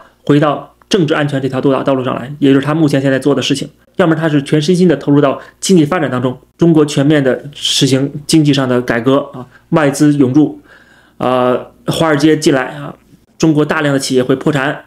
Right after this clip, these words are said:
啊，因为西方的资本，西方的更有竞争力的企业会进来啊，你没有贸易壁垒，壁垒了，没有这些限制了啊。一方面是内部的这些财阀啊，另外一方面是外部的资本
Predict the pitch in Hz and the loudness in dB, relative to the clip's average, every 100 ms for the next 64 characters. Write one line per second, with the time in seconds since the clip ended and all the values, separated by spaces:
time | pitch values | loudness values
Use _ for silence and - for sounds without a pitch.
0 | _ - 101 - 147 139 - - 165 156 | _ -18 -6 0 2 2 0 -2 0 2
1 | 143 135 151 117 139 170 165 151 139 - | 0 0 0 0 0 0 0 0 2 2
2 | 160 139 208 190 180 147 - 135 131 139 | 2 2 2 4 4 2 0 0 0 0
3 | 151 95 - - - - - 151 143 175 | 0 -2 -10 -18 -18 -20 -2 2 4 4
4 | 147 160 151 160 143 139 143 110 107 127 | 2 2 2 2 2 2 0 0 -2 -2
5 | 139 147 127 120 - - - 139 151 147 | 2 2 2 0 -6 -6 -2 0 2 2
6 | 143 143 - 147 135 120 - 117 - - | 2 0 0 0 -2 -4 -6 -10 -14 -20
7 | - 185 170 160 143 135 143 175 170 147 | -4 0 2 2 0 0 2 2 2 2
8 | 139 127 123 127 139 - 139 147 123 131 | 2 2 0 -2 -2 -2 -4 -2 -2 -4
9 | - _ _ 123 - _ 156 160 156 147 | -8 _ _ -18 -18 _ 2 2 0 0
10 | 147 143 135 135 170 180 143 139 127 123 | 0 0 0 0 2 0 2 0 0 -4
11 | - - 151 139 | -6 -2 -2 -2